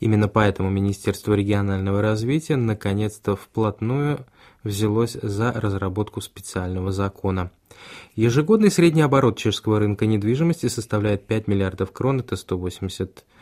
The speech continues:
два миллиона евро, причем половина сделок осуществляется при помощи именно маклеров, а не риэлторов, работающих в фирмах.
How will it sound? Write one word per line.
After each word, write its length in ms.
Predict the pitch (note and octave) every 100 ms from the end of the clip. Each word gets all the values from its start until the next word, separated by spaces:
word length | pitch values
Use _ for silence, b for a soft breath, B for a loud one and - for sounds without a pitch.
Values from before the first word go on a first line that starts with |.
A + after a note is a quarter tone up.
| B B B B -
два 380 | G#2 F#2+ G2+ F#2+
миллиона 600 | G2+ G2+ F#2+ F#2+ F#2+ F#2+ G2
евро, 460 | G2+ G#2+ G#2 G2+
причем 520 | - G2+ - A2 G#2
половина 720 | G2 A2+ G#2+ G2 C3 D#3 A#2+
сделок 580 | G#2+ G2+ A#2+ B2+ G2+ - B B B -
осуществляется 720 | G#2 A2+ A#2+ A2+ D3 D#3 D3
при 180 | A#2+
помощи 560 | A#2 - C3 C#3 - -
именно 580 | - - A#2 C3 C#3+ D3
маклеров, 640 | A#2 C3+ B2+ A2 G2+ F#2
а 100 | G#2
не 260 | G2+ G2+ G2+
риэлторов, 560 | A#2 G#2+ F#2+ F#2+ F#2
работающих 560 | G2+ G2+ G2 G2 - G#2
в 40 |
фирмах. 400 | - G#2+ G2 F#2+